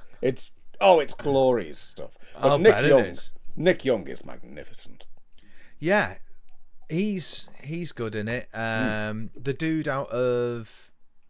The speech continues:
Speaker 1: uh, Space nineteen ninety-nine, is it the guy who's the villain in Revenge of the Cybermen? Irvin?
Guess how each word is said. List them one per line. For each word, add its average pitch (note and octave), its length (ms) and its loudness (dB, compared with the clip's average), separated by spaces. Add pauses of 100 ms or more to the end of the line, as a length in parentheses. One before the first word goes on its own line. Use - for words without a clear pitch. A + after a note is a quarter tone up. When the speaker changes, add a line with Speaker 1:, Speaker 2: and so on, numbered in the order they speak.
(1000)
Speaker 1:
uh, A2 840 -2
Space C#3+ 400 -4
nineteen C3+ 300 -6
ninety-nine, C#3 520 -6
is C#3+ 120 -8
it D#3+ 60 -10
the D3 80 -8
guy D3+ 200 0
who's D3 140 -4
the C#3 100 -8
villain C3 300 -4
in A2 100 -4
Revenge G#2 400 -6
of G#2 60 -10
the G2+ 60 -12
Cybermen? G2 600 -6 (160)
Irvin? C#3+ 500 -4